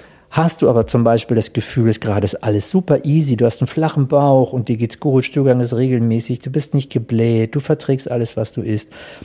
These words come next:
hast du genauso auch ein super cleanes Körpergefühl. Deswegen ist zum Beispiel auch das Entgiften des Darmes eine ganz, ganz wichtige Beauty-Grundausrichtung. Natürlich sollte man das weglassen, was einem nicht gut tut,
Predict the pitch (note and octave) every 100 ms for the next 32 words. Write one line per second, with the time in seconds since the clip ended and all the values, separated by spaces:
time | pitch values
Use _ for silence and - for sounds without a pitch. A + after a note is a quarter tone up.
0 | - - D3+ - A#2 A2 G2+ A2 G#2+ -
1 | G#2+ G2+ C3 C3+ B2+ - A#2+ A2+ - -
2 | A#2 A#2+ A2+ - G#2+ G#2+ - - - -
3 | - C3 - C#3+ B2 - A#2 A2 A2 -
4 | G#2+ G2 - A2 G2 E3+ - - G#2 G2
5 | - B2 D3+ A#2+ G2 C3+ G3 - - _
6 | _ _ A#2 G#2+ G2+ - C3 B2+ B2+ -
7 | G#2 G#2+ G#2+ G#2+ G#2+ G#2+ F#2 G#2+ A#2 A2
8 | G2+ G#2 B2+ - _ _ _ - - G2
9 | F#2+ - F#2+ - G#2 - - - - -
10 | - - - _ _ - G#2+ - C3+ C3+
11 | A#2+ A#2 G#2 G#2+ A2+ - A2+ G#2 G2+ G2+
12 | F#2 F#2 G2+ C3 - G2+ G2 A#2+ C3+